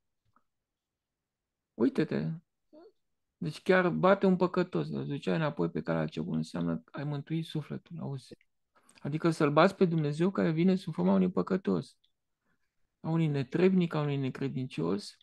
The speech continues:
da? Și îl omor pe Dumnezeu. În condițiile în care, deci nu au nicio treabă cu iubirea. Iubirea înseamnă să accepti și plus și minus, că Dumnezeu vine și sub formă de plus și minus, tot timpul.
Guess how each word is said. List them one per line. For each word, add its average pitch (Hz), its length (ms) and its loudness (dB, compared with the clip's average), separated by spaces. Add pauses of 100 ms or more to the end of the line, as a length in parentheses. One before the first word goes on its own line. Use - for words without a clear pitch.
da? 170 320 -6
Și - 180 -12
îl 156 60 -2
omor 185 260 4
pe 220 100 -4
Dumnezeu. 196 540 2 (1900)
În 147 120 -4
condițiile 160 420 0
în 151 80 0
care, 147 560 0 (260)
deci 156 320 0
nu 202 180 8
au 233 100 8
nicio 240 240 4
treabă 240 360 2
cu 185 120 -2
iubirea. 131 480 -4
Iubirea 170 460 2
înseamnă 185 380 2
să 165 340 -2 (260)
accepti 202 400 0
și 185 160 -4
plus 196 180 2
și 240 120 -2
minus, 226 300 4
că 151 120 -8
Dumnezeu 151 400 0
vine 165 220 0
și 175 180 -6
sub 170 160 -12
formă 190 220 0
de 165 120 0
plus 190 160 -2
și 220 120 -4
minus, 156 500 0
tot 143 180 -2
timpul. 185 380 2